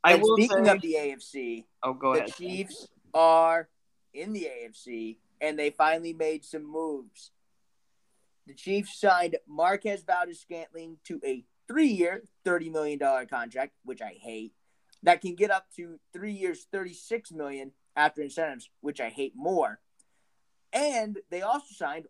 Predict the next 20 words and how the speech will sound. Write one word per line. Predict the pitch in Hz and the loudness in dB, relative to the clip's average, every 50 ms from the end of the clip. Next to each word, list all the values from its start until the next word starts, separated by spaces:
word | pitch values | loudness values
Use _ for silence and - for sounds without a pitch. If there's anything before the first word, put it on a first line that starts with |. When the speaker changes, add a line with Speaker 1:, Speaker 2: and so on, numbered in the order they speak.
| _ _ | _ _
Speaker 2:
Ronald | - 139 160 185 196 214 208 180 | -6 -4 -4 -2 -2 -4 -4 -4
Jones | 233 254 262 240 196 - | -4 -4 -4 -8 -8 -8
to | 196 180 | -8 -8
a | 165 | -6
one-year | 160 170 165 160 156 151 147 139 | -6 -8 -8 -8 -8 -8 -6 -6
contract, | 135 - 147 135 131 123 110 135 127 110 95 73 69 - _ _ | -4 -2 -4 -4 -4 -6 -10 -8 -6 -6 -6 -6 -10 -16 _ _
which | - 139 160 - - 151 | -8 -8 -8 -6 -2 -2
I | 160 160 | -2 -2
hate | 156 160 190 220 - _ | 0 -2 -4 -4 -4 _
less. | 220 220 220 185 117 - - - - - _ _ _ _ _ _ - | -2 0 0 0 -2 -4 -8 -16 -20 -20 _ _ _ _ _ _ -10
Gentlemen, | 127 160 208 254 269 233 190 156 - | 0 0 2 2 2 -4 -8 -10 -8
what | - 196 - | -10 -10 -8
do | 370 | -8
we | 359 370 | -8 -10
think | - - 359 359 339 - | -10 -10 -10 -10 -10 -10
so | - 294 269 254 | -8 -8 -8 -8
far | - 240 240 220 202 | -4 0 2 4 4
of | 196 175 | 2 0
the | 165 | -6
Chiefs' | - - 208 214 208 - | -14 -14 -12 -12 -12 -14